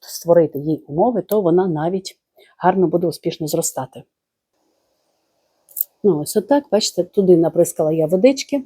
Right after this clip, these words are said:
всередину, і ось так вона буде стояти. Тут їй є чим дихати, і там достатньо вологи. Тому що саме ця хоя любить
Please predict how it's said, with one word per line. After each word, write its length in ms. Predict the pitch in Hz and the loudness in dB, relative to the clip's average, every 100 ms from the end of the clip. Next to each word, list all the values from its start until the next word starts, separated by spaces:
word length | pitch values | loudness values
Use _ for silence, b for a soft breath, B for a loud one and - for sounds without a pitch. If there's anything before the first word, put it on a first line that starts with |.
| - | -10
всередину, 600 | - 240 233 214 208 208 208 _ _ - | -8 -2 0 2 2 0 -2 _ _ 0
і 60 | 247 | 2
ось 160 | 180 | 2
так 160 | - 214 | -4 -4
вона 180 | 160 185 | 0 0
буде 240 | 170 180 | 2 -2
стояти. 600 | 180 - 156 147 147 165 - _ _ | -2 -6 -4 -4 -6 -14 -20 _ _
Тут 200 | 226 - | 0 2
їй 140 | 180 160 | 2 4
є 140 | 156 | 2
чим 240 | 151 170 165 | 0 -2 4
дихати, 540 | 233 254 254 269 277 _ _ | 2 2 -4 -4 -6 _ _
і 80 | 233 | -6
там 200 | 214 202 | 0 2
достатньо 460 | 160 151 175 170 175 | 0 -2 -6 -2 0
вологи. 460 | 165 156 147 143 - B B B | 2 2 2 -2 -14 B B B
Тому 140 | 196 190 | 2 4
що 140 | 180 | 2
саме 360 | - 185 165 156 | -2 0 0 -2
ця 240 | - 202 | 0 0
хоя 360 | 202 240 233 180 | 4 8 8 6
любить 400 | 185 175 175 | 2 0 -6